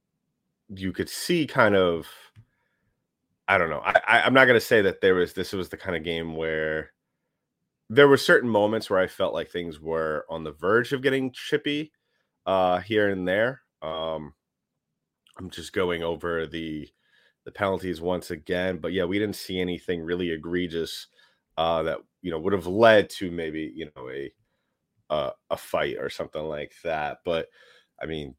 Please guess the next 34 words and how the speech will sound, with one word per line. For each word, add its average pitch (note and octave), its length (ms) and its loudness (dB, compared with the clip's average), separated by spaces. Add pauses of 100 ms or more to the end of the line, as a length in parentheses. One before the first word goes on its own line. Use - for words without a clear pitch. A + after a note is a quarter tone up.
there's, D#2+ 420 -2
there's E2+ 200 0
a F2 100 4
whole A#2 520 12 (200)
bunch A2+ 240 4
of G#2 100 0
games G#2 320 2
left G2 220 2
to F#2 80 -12
be F2 140 -2
played E2+ 500 -4 (100)
between D#2 380 -10
these D#2 180 -8
two D#2+ 220 -10
teams, D#2+ 420 -12
so D#2 480 -6
the, D2 220 -6
the D2 100 -10
door's D#2+ 300 -6
still D2+ 180 -6
open D2 300 -8
for - 120 -12
that. D2+ 240 -2
But, D#2 220 0 (640)
um, D#2 500 2 (760)
I A2+ 100 10
thought B2+ 240 8
the A#2+ 100 6
Lightning A2+ 420 6
did G2+ 180 4
a F#2+ 40 2
very F#2+ 380 4
good F2+ 220 -2
job, F2+ 640 4